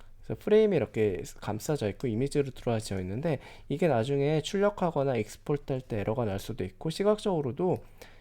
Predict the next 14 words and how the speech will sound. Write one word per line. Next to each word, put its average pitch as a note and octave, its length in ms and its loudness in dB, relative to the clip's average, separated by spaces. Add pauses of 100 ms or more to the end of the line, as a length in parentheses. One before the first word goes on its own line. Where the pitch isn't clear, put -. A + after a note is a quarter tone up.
(160)
어, F2+ 220 -4
내가 C#3 200 4
원하던 D3+ 560 4
이미지, G#2+ 600 0
깨끗한 F#3 440 -2
이미지 B2 320 2
상태로 B2 420 -2
안 G2+ 180 0
보여질 D3 380 2
수가 A#2 300 -4
있어서 G#2 640 -4 (1300)
이렇게 E3 240 4
하는 F#3+ 200 4
것보다는 C3+ 600 -2